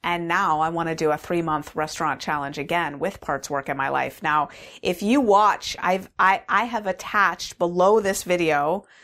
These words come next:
you can click to see the workshop that Everett and I just did. Because I predict this one's gonna work. I mean, I don't know, but I, I got a good feeling about this. It's very, it's very deep, the work that we did, and you can watch it for yourself if you wanna click below.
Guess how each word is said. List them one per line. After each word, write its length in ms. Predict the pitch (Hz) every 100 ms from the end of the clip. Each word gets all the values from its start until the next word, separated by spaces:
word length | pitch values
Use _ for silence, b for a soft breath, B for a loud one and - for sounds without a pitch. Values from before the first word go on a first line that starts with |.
| B B B _
you 120 | 180
can 200 | 190 180
click 680 | 180 - 220 165 - - - _
to 120 | - 185
see 260 | - 208
the 100 | 202
workshop 600 | 175 170 - - 139 -
that 200 | - -
Everett 360 | 165 165 151 -
and 140 | 165
I 180 | 135 151
just 260 | 151 143 -
did. 320 | 139 131 - - _ _ _ _ _ _ _ _ _ _ _ _ _ - B B -
Because 220 | 175 175
I 100 | 202
predict 360 | 269 220 214 -
this 160 | 190
one's 200 | - 175
gonna 200 | - 147
work. 300 | 147 180 - -
I 60 |
mean, 160 | 165 160
I 100 | 160
don't 160 | 170
know, 300 | 175 156 - -
but 220 | 151 147
I, 320 | - 160 156 - - _ _ _ _ _ _ _ _ _ -
I 140 | - 185
got 180 | 196
a 40 | 196
good 160 | 185
feeling 320 | 185 160 160 143
about 320 | 139 135 -
this. 240 | 131 -
It's 180 | 143 -
very, 640 | 156 165 165 160 160 160 - B B B
it's 100 | -
very 220 | 202 208
deep, 340 | 190 165 120 -
the 120 | 165
work 280 | 156 151 -
that 120 | 135
we 120 | 156
did, 240 | 156 135
and 120 | 143 156
you 80 |
can 180 | 180 202
watch 240 | 185 175 175
it 100 | -
for 120 | 170
yourself 460 | 160 - 143 135
if 120 | 151 -
you 100 | 147
wanna 220 | 147 139
click 340 | - 165 -
below. 480 | 165 156 139 131 139